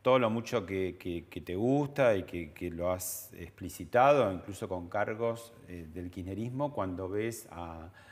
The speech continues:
a su principal, digamos, referente, la, la senadora y expresidenta, en el banquillo de los acusados con un juicio por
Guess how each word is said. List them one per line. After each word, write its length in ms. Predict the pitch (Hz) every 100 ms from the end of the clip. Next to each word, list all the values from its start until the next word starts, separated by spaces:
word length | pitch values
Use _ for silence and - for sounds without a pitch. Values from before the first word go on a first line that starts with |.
| - - -
a 120 | - 78
su 200 | - 82
principal, 760 | 78 78 87 85 95 101 92
digamos, 340 | 87 92 98
referente, 800 | 95 - 95 101 104 107 123 113
la, 300 | 98 85 85
la 260 | 80 78 76
senadora 760 | - 73 78 82 95 95 92 82
y 160 | 78
expresidenta, 960 | 82 - - - 82 - 87 95 123 107
en 80 | 95
el 100 | 85
banquillo 640 | 85 82 90 78 - 76 76 -
de 380 | 76 73 71 71
los 160 | 76 78
acusados 360 | 73 - 85 85
con 140 | 76
un 100 | 71
juicio 580 | - 87 80 - 90 113 113
por 340 | 90 95 -